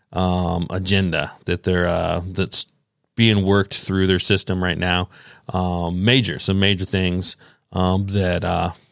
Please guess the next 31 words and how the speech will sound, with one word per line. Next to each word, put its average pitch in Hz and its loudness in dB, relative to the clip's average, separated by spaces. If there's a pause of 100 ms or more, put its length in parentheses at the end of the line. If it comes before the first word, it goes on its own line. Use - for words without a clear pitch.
(260)
need 101 0
to 90 -4
be 185 -4
talked 90 2
about, 90 2
and 92 0
we 98 2
really 95 2
get 95 -2
in 87 -6
depth 87 -2
on 85 -6
it. 82 -10
So, 90 2 (400)
um, 87 2
hope 117 2
you 104 2
guys 101 2
are 98 2
excited 98 0
for 98 -2
all 92 4
that. 98 0 (100)
Um, 87 -2
but 120 2
before 101 -2
we 101 -2
get 98 0
into 104 0
that, 90 0
guys, 90 0